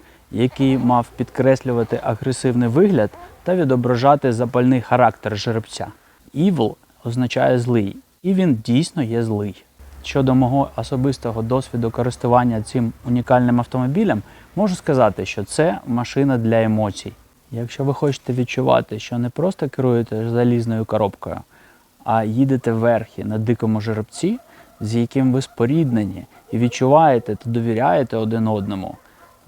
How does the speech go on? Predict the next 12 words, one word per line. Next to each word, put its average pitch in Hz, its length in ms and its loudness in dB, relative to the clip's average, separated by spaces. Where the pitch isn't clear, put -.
вам 123 280 6
треба 120 300 2
обирати 104 460 -2
саме 123 400 -2
Mustang. 98 520 -4
Звісно, 117 440 0
ця 151 200 0
машина 180 440 -2
викликає 127 540 0
дуже 123 340 0
багато 113 460 -2
уваги. 107 440 -4